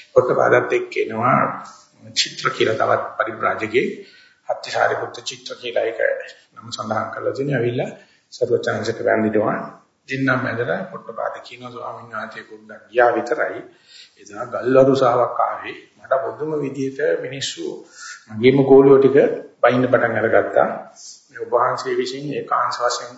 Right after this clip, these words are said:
දේශනා කරපු නෑ. සස්වතයි කියුවෙත් නෑ. අසස්වතයි කිව්වෙත් නෑ ලෝකේ. කෙලවරක් ලෝකේ තියෙනවා කිව්වෙත් නෑ, නෑ කිව්වෙත් නෑ. සර්වඥාන්සේ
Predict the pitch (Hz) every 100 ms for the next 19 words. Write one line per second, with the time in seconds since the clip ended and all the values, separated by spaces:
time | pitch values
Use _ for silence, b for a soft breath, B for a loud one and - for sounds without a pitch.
0 | _ 117 120 117 117 120 113 104 107 113
1 | 156 180 B B _ - - - 123 120
2 | 110 117 104 95 - - 110 143 131 135
3 | - 131 123 120 117 113 113 113 101 104
4 | 101 - - 90 - B B B B -
5 | 117 117 113 110 104 - - 131 123 123
6 | 127 - 131 135 135 131 120 117 120 117
7 | - 120 110 104 107 113 - 147 131 -
8 | 104 107 143 226 - - _ _ _ _
9 | _ _ _ _ _ _ - 123 127 117
10 | 123 120 117 110 113